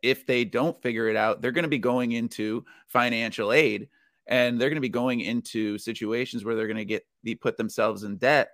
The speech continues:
and they're not even gonna know that they're in it. And so many kids that happens to, and so many people that are out there w-, with that student loan debt, they were never taught these,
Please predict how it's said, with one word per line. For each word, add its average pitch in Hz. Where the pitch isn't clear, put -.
and 127
they're 143
not 156
even 131
gonna 113
know 123
that 107
they're 101
in 143
it. 101
And 110
so -
many 143
kids 117
that 104
happens 139
to, 98
and 95
so 131
many 113
people 110
that 95
are 104
out 107
there 104
w-, 90
with 117
that 123
student 107
loan 101
debt, 98
they 131
were 160
never 156
taught 160
these, 107